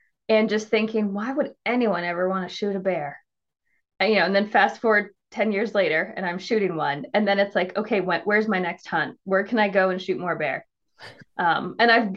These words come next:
I did another hound hunt, uh,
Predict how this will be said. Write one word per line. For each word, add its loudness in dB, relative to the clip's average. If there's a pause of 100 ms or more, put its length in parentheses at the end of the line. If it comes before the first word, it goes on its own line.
(120)
I 4
did 2
another 0 (520)
hound 0
hunt, -8 (760)
uh, 2